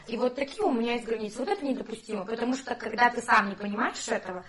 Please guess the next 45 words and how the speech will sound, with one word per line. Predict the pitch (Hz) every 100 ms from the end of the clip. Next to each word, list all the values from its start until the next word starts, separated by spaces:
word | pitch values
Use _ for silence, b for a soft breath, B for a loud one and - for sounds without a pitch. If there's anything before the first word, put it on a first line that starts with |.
| B 247
то | 254
ты | 277
не | 262 269
понимаешь, | 254 247 202 196
он | 226
тебя | 220 233
ударил, | 233 226 294 311 -
там, | 202
взял | 180 220 277
сильно | - 226 214
за | 214 202
руку, | 208 -
такой, | 220 226 226 B B 202
«Ам, | 220 226 220 220
а | 196
вообще | 196 233
это, | 226 220 214 226
ну, | 220 214 220 185 -
я | 190 196 196
понимаю, | 208 202 190 170
это, | 208
мне | 208
это | 208
нормально | 208 208 254 440
или | 254 220
нет?» | 196 - 202
Вот | 208
с | - 240
этими | 262 277 240
такие | - 220 214 294
вопросы, | 339 - 220 196 -
тогда | 202 226 302 B B 214
это | 214 226
будет | 254 -
продолжаться | 214 196 196 214 302 403 208
и | - 208
будет | 226 208 233
еще | - 240
хуже | 233 254 190
становиться. | 196 - - 180 175 - B B B -
Ты | 254
должен | 247 269 254
сам | 226 220
себе | 208 - 208
разобраться, | 202 196 190 190 190 -